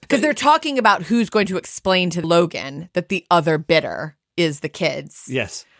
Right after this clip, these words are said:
Speaker 2: So, in other words, how do you deliver bad news to Logan Roy?
Speaker 1: Who's going in to the
Speaker 2: And the,
Speaker 1: line
Speaker 2: and
Speaker 1: of
Speaker 2: the
Speaker 1: fire?
Speaker 2: answer is you, t-, you take nuts.
Speaker 1: You take nuts. Good luck with the blood sugar. <laughs>
Speaker 2: And Logan wanting jokes to break the tension and wanting that jousting.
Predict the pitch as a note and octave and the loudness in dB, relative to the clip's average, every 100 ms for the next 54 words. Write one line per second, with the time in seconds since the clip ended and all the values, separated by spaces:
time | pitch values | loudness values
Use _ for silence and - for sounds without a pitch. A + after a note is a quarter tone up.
0 | _ - A#3 A3 F#3+ F#3 D#3+ D3 - - | _ -2 0 2 4 4 2 0 -2 -12
1 | - E3 E3+ C#3 C#3+ C3 C3+ C3+ A#2 G#2+ | -4 2 2 2 -2 -2 -2 -2 -2 -4
2 | A#2+ G#2+ A2+ G2+ G#2+ G#2+ G2+ G#2 A2 G2 | -4 -4 -6 -8 -6 -6 -6 -8 -8 -8
3 | F2+ - G#3+ F3 G3 F3 F3 D#3+ C#3 E3 | -8 -2 0 2 2 4 4 0 -2 -4
4 | E3+ E3 D#3+ D#3+ C3+ C3 D#3+ C#3+ A#2+ B2+ | 0 2 4 4 4 4 4 2 0 0
5 | A#2 G#2+ A#2+ - - A2+ - B2 A2+ B2 | -2 -4 -8 -8 -8 -10 -6 -6 -6 -6
6 | A2+ - - - F3 - G3+ G3+ G3+ G3 | -8 -10 -14 -10 -10 0 0 2 2 4
7 | E3 - - - - - G3 D#3+ D3+ D#3 | 2 0 -6 -6 -6 -2 0 2 0 -2
8 | D#3+ D#3 C3+ - C#3+ C#3+ A#2 - - - | -4 0 0 -2 -6 -4 -6 -6 -12 -14
9 | - G3 - E4+ - - - D#4+ - - | -10 -8 -6 -10 -8 -12 -10 -12 -10 -12
10 | - - - _ - - _ _ _ - | -14 -12 -14 _ -20 -20 _ _ _ 0
11 | G#3+ G#3+ A#3+ B3 A#3 F#3 C#3+ D3 F#3 A3+ | 2 4 4 4 2 2 2 4 4 4
12 | D#3 C3 - D3+ A#2+ - B2 A#2 A2+ B2 | 0 2 4 4 2 -2 -2 -2 -4 -2
13 | C3 A#2+ A2 G#2+ A#2 B2 - A2+ A2 - | -2 0 -2 -2 -2 -2 -2 -4 -4 -2
14 | B2 A#2+ - B2 A2+ | -2 -2 -4 -8 -8